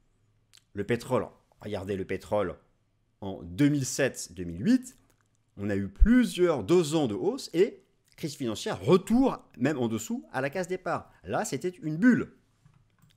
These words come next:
Voilà, donc ça, ça c'est une bulle. Euh, je vais me mettre ici en double écran, passer à droite le cours du Bitcoin. Je vais me mettre en échelle logarithmique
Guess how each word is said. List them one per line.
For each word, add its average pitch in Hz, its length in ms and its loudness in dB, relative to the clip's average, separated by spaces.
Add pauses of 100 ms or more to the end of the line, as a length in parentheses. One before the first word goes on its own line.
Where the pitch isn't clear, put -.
(120)
Voilà, 180 160 -2
donc 117 160 -4
ça, 214 440 -4 (560)
ça 208 140 -2
c'est 190 180 -6
une 190 120 -2
bulle. 196 360 0 (760)
Euh, - 60 -20 (320)
je 98 140 -2
vais 147 480 2 (360)
me 113 120 -2
mettre 131 240 0
ici 123 480 -6 (420)
en 101 120 -10
double 127 260 -2
écran, 120 500 0 (1000)
passer 113 540 -2
à 107 100 -2
droite 104 420 -2 (540)
le 98 120 -10
cours 110 180 -4
du 95 120 -8
Bitcoin. 98 580 0 (480)
Je 92 140 -8
vais 104 140 0
me 104 140 -4
mettre 104 440 -4
en 101 120 -6
échelle 98 580 -2 (560)
logarithmique 131 960 2